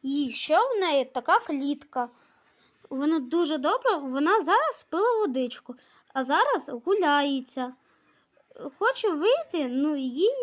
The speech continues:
ну, вона вже побула на волі. Ну,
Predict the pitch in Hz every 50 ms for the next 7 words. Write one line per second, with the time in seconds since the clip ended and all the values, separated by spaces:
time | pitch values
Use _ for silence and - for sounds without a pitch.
0 | 453 415 349 320 - _ _ - 285 277 302 302 294 277 254 254 262 285 311 349
1 | 392 392 392 392 370 311 285 - 269 262 262 294 277 269 - - _ _ _ 294
2 | 302 285 285 381 440 466 427 349 285 262 294 339 339 262 233 220 226 226 226 220
3 | 226 - _ _ _ _ _ _ _ _ _ _ _ _ _ _ _ _ _ _
4 | _ _ _ _ _ _ _ _ _ - _ - 277 277 294 277